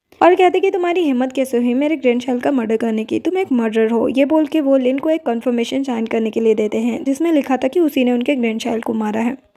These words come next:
लिन कहती कि मैंने किसी को नहीं मारा तो मैं इस पर साइन क्यों करूँ? जो सुनकर यू जेंग उसे पैरों से मारने लगते और अपने गार्ड को कहते कि जब तक ये लड़की इस पर साइन ना करे तब तक इसे टॉर्चर करते रहो। वो गार्ड लिन को मारने ही वाला होता है कि तभी दूसरा गार्ड आकर बताता है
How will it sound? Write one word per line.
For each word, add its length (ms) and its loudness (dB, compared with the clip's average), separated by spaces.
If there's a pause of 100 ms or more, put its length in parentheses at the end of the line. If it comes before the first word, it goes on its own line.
लिन 160 8
कहती 240 2
कि 100 4
मैंने 220 0
किसी 220 0
को 100 0
नहीं 200 0
मारा 260 -2
तो 120 -2
मैं 120 0
इस 80 -2
पर 120 0
साइन 240 -2
क्यों 160 0
करूँ? 340 -2 (160)
जो 140 8
सुनकर 260 2
यू 180 4
जेंग 180 0
उसे 140 -2
पैरों 240 4
से 120 -4
मारने 300 -2
लगते 280 -2
और 60 0
अपने 200 -4
गार्ड 240 -2
को 100 -2
कहते 240 2
कि 120 0
जब 160 2
तक 160 0
ये 80 4
लड़की 380 0
इस 160 -6
पर 120 -2
साइन 220 0
ना 100 2
करे 220 2
तब 200 -2
तक 120 -2
इसे 160 -2
टॉर्चर 300 -4
करते 300 -4
रहो। 340 -2
वो 140 6
गार्ड 200 4
लिन 180 2
को 140 -2
मारने 240 -2
ही 120 0
वाला 240 0
होता 220 -2
है 120 2
कि 100 -2
तभी 240 2
दूसरा 300 0
गार्ड 200 2
आकर 220 -4
बताता 380 -4
है 220 -4